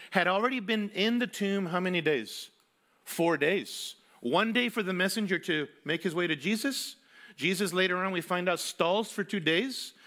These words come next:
And then he travels one day to Lazarus, four days, right? So that's very interesting for us in highlighting what happens later on. The other thing that stands out is what Jesus says here in verse four as to the, as to the purpose of,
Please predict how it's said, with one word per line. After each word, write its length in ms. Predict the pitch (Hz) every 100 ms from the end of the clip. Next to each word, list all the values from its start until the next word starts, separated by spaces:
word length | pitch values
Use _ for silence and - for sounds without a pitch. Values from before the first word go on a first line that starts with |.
| - -
And 100 | 151
then 80 | 180
he 100 | 175
travels 480 | - 190 196 196 165
one 400 | 147 185 269 233
day 180 | 165 160
to 120 | 170
Lazarus, 560 | 151 165 156 165 165 - -
four 300 | - - 151
days, 500 | 143 123 95 - - -
right? 300 | 120 185 202 - _ _ _ -
So 60 |
that's 200 | 143 190
very 240 | 185 220 214
interesting 520 | 180 190 220 196 156
for 260 | - 202 190
us 300 | 180 - - - - - -
in 120 | 131
highlighting 440 | 156 180 185 180
what 240 | 170 160 151
happens 400 | 156 156 175 143
later 320 | 165 160 143
on. 260 | 214 139 104 _ _ -
The 120 | 135
other 180 | 214 269
thing 140 | 214
that 140 | 175 160
stands 360 | - 170 147
out 140 | 165 160
is 100 | 156
what 140 | 151
Jesus 420 | 143 175 185 - - - -
says 340 | - 202 247
here 140 | - 220
in 100 | 190
verse 260 | 190 233
four 220 | - 208 233
as 100 | 208
to 120 | 208
the, 160 | 185 175 - -
as 140 | 185
to 80 | 196
the 140 | 175
purpose 840 | - - 262 294 - 262 285 - - - -
of, 320 | - 185 185